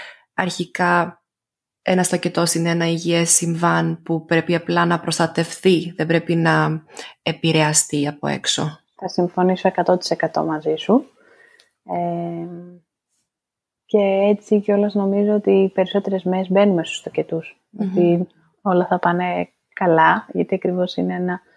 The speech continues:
Speaker 2: φυσικό, φυσιολογικό γεγονός που θα λάβει χώρα.
Speaker 1: Μμμ.
Speaker 2: Οπότε ναι, ξεκάθαρα, συμφωνώ.
Speaker 1: Σε είχε προσεγγίσει μια μεγάλη καλλιτική εταιρεία από που βγήκε ένα υπέροχο βίντεο,
Speaker 2: Μμμ.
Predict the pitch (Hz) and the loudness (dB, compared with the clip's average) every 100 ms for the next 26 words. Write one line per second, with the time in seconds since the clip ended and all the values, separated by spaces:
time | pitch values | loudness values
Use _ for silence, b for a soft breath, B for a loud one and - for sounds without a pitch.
0 | _ _ _ _ _ _ - 190 - - | _ _ _ _ _ _ -2 -2 -2 -10
1 | - 190 185 185 - 185 175 170 165 - | -2 2 2 0 -4 0 2 2 0 0
2 | 185 185 175 170 170 175 - - 175 170 | 0 0 -2 -2 -2 -4 -10 -6 -4 -2
3 | 170 170 170 180 - 180 175 170 175 185 | -4 -6 -8 -12 -10 -4 -2 -2 0 2
4 | 170 160 - _ - 196 190 185 190 190 | 2 0 -8 _ -8 -6 -4 -4 -4 -8
5 | _ _ _ _ _ _ _ _ _ - | _ _ _ _ _ _ _ _ _ -8
6 | 196 - 190 196 196 185 170 - - - | -6 0 0 2 4 4 0 -6 -10 -4
7 | - 175 - 165 - 170 - 185 175 170 | -2 -2 -4 -8 -8 -8 -2 -2 -2 -6
8 | _ _ _ _ _ - B B B B | _ _ _ _ _ -14 B B B B
9 | B - 214 294 285 262 202 196 208 254 | B 2 2 4 2 2 2 2 4 4
10 | 214 214 233 233 220 208 196 185 196 202 | 4 4 4 4 2 2 2 2 2 0
11 | 208 196 185 - 208 214 190 202 190 175 | -2 -2 -4 -2 0 2 4 4 4 0
12 | 180 180 190 185 185 185 196 190 196 190 | -4 0 0 2 -2 -2 0 2 0 0
13 | 185 196 196 180 190 190 160 165 | 0 0 0 2 0 2 0 0